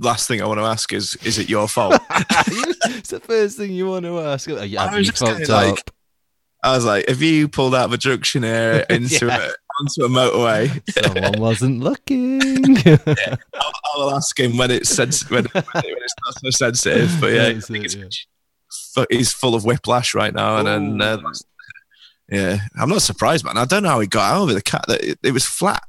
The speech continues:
Speaker 1: It was smashed to pieces.
Speaker 2: Yeah.
Speaker 1: Um, but yeah,
Speaker 2: It's no joke.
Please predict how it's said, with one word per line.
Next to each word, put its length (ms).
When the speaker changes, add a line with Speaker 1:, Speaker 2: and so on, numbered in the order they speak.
Speaker 1:
It 80
was 140
smashed 320
to 40
pieces. 480
Speaker 2:
Yeah. 220
Speaker 1:
Um, 320
but 220
yeah, 300
Speaker 2:
It's 100
no 320
joke. 640